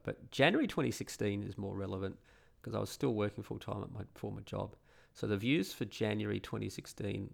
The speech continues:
were six hundred and seventy-nine. Um, then in February, or the end of January, I quit that job and I went full-time blogging. The views for February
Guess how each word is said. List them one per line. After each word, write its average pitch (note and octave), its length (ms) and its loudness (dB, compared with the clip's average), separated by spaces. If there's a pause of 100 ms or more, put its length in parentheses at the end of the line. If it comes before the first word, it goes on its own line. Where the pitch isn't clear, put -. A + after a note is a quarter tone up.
(100)
were B2 100 -10
six - 240 -8
hundred G2+ 240 -4
and F#2+ 100 -6
seventy-nine. G2 760 -2 (800)
Um, G2 600 0 (260)
then B2+ 160 2
in C3+ 80 2
February, A2 600 2 (300)
or G2+ 100 2
the A2+ 60 4
end A#2 80 2
of G#2 60 0
January, G2+ 280 2
I F#2 80 -2
quit - 240 -8
that - 120 -4
job G2 300 -2
and G2 100 -4
I F#2+ 40 -2
went G2 180 -4 (220)
full-time G2+ 500 -8
blogging. G2 360 -4
The G2 60 -4
views D3 560 0
for - 140 -6
February A2+ 560 4